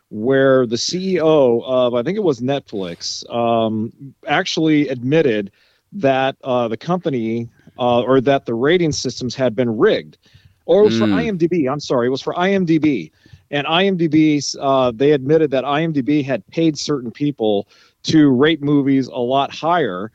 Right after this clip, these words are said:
Speaker 1: than what they were originally were supposed to be. And so they came out and admitted, "Yeah, we've,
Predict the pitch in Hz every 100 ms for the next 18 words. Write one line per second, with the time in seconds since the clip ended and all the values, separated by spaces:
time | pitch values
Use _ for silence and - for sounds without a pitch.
0 | _ _ _ 110 127 143 135 131 120 135
1 | - 139 135 120 117 120 113 107 127 107
2 | - 110 151 82 - _ _ 113 120 151
3 | 135 123 131 - 147 139 127 120 147 143
4 | 110 147 127 107 135 117